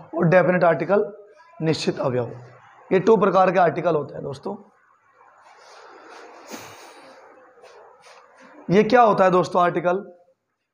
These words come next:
ये किसी noun, ये किसी noun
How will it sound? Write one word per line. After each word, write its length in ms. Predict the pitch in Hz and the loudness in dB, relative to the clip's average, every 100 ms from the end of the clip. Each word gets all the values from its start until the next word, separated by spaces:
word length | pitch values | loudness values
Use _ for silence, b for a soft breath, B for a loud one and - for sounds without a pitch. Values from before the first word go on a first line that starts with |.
| _ _ _ | _ _ _
ये 160 | 233 - | -4 -2
किसी 280 | 269 294 | -2 0
noun, 460 | 269 220 190 208 240 - - _ _ _ _ _ _ _ _ _ _ - | 2 2 2 2 -4 -10 -20 _ _ _ _ _ _ _ _ _ _ -8
ये 100 | 220 | -6
किसी 260 | 233 220 247 | -4 -4 -4
noun 500 | 208 180 185 226 | 0 2 2 -2